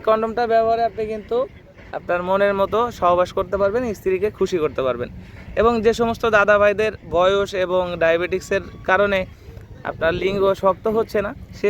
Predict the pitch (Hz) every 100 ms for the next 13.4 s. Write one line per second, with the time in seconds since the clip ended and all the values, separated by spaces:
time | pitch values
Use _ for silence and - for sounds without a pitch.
0 | 208 220 208 - 226 240 - - - -
1 | - 170 185 196 196 202 214 214 220 233
2 | 226 - 196 196 190 233 269 175 165 -
3 | 135 127 131 139 - - - - 160 185
4 | 190 208 208 233 220 - - 180 185 185
5 | 175 190 196 185 180 175 170 190 180 175
6 | 165 175 - - - - - - 175 208
7 | 185 196 214 220 233 208 220 226 226 -
8 | 233 240 - - - 160 175 175 196 208
9 | 208 196 - 196 180 214 233 285 - -
10 | - - - 175 180 190 196 202 196 190
11 | 190 - 180 180 175 147 127 117 - -
12 | - - - - 190 196 202 226 202 185
13 | 208 196 214